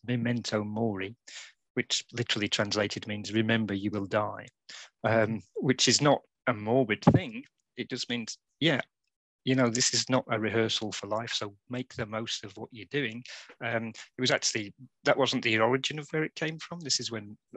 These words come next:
Speaker 1: uh, emperors were being applauded for successes, et cetera.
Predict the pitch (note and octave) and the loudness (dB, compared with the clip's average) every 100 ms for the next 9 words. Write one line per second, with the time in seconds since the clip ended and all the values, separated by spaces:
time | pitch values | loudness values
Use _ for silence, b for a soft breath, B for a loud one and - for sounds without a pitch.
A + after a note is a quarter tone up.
0 | - G#2 G#2 A#2 A2 A2+ A2 A2 G2 G2 | -12 -10 -6 -6 -6 -6 -4 -4 -6 -14
1 | G2 - G#2+ G#2 G2+ - G#2+ G2+ - - | -10 -8 -8 -8 -10 -10 -10 -8 -10 -6
2 | - - A#2 A2 - G#2+ - | -4 -4 -6 -6 -8 -10 -10